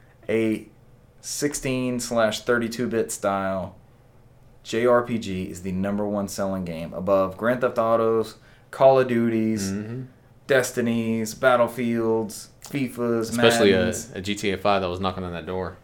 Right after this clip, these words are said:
Speaker 1: G T A five came in second, didn't it?
Speaker 2: <laughs>
Speaker 1: Wasn't it right behind there?
Speaker 2: Fucking G T A five.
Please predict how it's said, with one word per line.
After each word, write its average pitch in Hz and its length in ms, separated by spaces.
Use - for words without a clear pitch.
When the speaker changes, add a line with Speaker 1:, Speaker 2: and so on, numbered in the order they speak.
Speaker 1:
G 127 140
T 139 160
A 127 60
five 135 260
came 123 160
in 110 80
second, 110 360
didn't 156 220
it? - 0
Speaker 2:
<laughs> 170 160
Speaker 1:
Wasn't 143 160
it 131 60
right 131 180
behind 135 300
there? 139 140
Speaker 2:
Fucking 110 320
G 101 120
T 76 220
A 73 60
five. 85 280